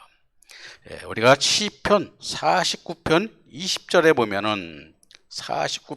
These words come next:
편 이십 절에 보면은 뭐라고 말씀하고 있느냐면 "존귀하나 깨닫지 못하는 사람은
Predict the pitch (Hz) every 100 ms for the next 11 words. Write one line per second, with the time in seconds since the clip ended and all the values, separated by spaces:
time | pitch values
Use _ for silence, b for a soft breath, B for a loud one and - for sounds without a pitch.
0 | - 139 160 175 - 143 165 - - 147
1 | 156 120 101 98 117 104 - b b 95
2 | 110 156 156 151 143 123 123 127 113 110
3 | 95 87 87 120 214 247 b b b b
4 | b - 131 127 123 127 127 120 - -
5 | - 170 180 165 - 156 190 190 156 160
6 | 165 151 156 170 170 127 131 127 123 131
7 | 92